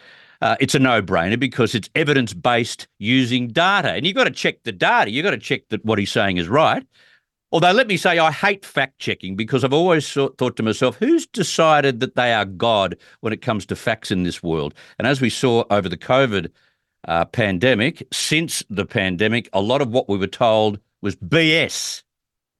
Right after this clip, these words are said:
The large chunk of what we were told was B S,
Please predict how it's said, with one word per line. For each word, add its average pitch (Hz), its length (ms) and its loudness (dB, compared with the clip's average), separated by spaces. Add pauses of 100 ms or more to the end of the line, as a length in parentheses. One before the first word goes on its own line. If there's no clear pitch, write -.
(400)
The 127 100 2
large 151 500 2
chunk 156 420 0
of 120 100 -2
what 143 180 2
we 151 120 2
were 143 100 0
told 147 380 0
was 127 120 -4
B 139 360 0
S, 120 240 -2